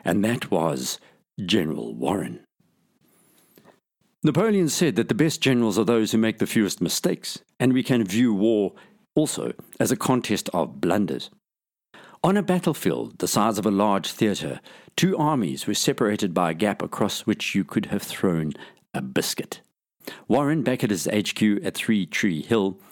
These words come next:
slowed down still further. You remember how we described in the two previous podcasts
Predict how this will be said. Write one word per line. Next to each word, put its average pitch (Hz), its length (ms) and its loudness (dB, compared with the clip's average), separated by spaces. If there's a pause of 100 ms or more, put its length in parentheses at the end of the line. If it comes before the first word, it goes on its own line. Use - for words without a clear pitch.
slowed 135 500 0
down 117 320 2
still 110 220 -2
further. - 400 -2 (880)
You 214 160 2
remember 82 420 0
how 85 500 0 (300)
we 90 140 0
described 101 560 0
in 101 80 2
the 98 80 0
two 123 280 0
previous 127 400 0
podcasts - 720 -2